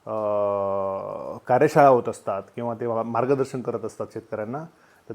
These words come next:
ते पण तुम्ही अटेंड केलं पाहिजे. ही एक चांगली आहे, अ, प-, पेटेंटेड संत्रा आहे एक टँगो जो आहे तो, actually तो आता इथे आपल्या भारतामध्ये पण सह्याद्री फार्मच्या मार्फत आता उपलब्ध झालेला आहे. ह्या ज्या मेजर गोष्टी होत्या, मी तुम्हाला आज, अ,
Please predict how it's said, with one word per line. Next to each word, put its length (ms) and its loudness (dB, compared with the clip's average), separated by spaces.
ते 80 -6
पण 160 -8
तुम्ही 280 -10
अटेंड 260 -10
केलं 180 -6
पाहिजे. 360 -8
ही 80 0
एक 140 -2
चांगली 280 0
आहे, 260 2
अ, 440 0
प-, 40 -6
पेटेंटेड 680 -2
संत्रा 400 -2
आहे 200 -2
एक 120 -12
टँगो 280 -6
जो 120 -2
आहे 180 -4
तो, 280 -10
actually 340 -8
तो 80 -2
आता 220 0
इथे 260 -4
आपल्या 240 -4
भारतामध्ये 540 -6
पण 240 -6
सह्याद्री 460 -10
फार्मच्या 420 -6
मार्फत 420 -8
आता 240 -8
उपलब्ध 480 -4
झालेला 340 0
आहे. 400 -6
ह्या 220 6
ज्या 200 4
मेजर 340 0
गोष्टी 300 -2
होत्या, 220 -2
मी 120 -6
तुम्हाला 360 -4
आज, 180 -4
अ, 140 -2